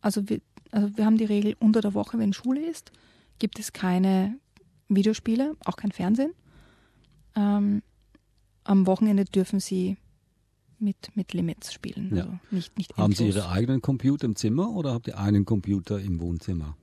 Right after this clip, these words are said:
Speaker 1: Naja, das hat sich heuer geändert, weil sie in, in ihrer Primary, äh, quasi als erste Klasse eigene Laptops bekommen haben, jeder. Das heißt, theoretisch hätten sie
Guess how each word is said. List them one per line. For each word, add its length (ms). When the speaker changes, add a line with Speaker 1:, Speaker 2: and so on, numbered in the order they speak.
Speaker 1:
Naja, 260
das 140
hat 140
sich 180
heuer 220
geändert, 440
weil 120
sie 260
in, 380
in 320
ihrer 480
Primary, 640
äh, 100
quasi 300
als 140
erste 340
Klasse 460
eigene 320
Laptops 480
bekommen 380
haben, 100
jeder. 240
Das 140
heißt, 100
theoretisch 540
hätten 260
sie 300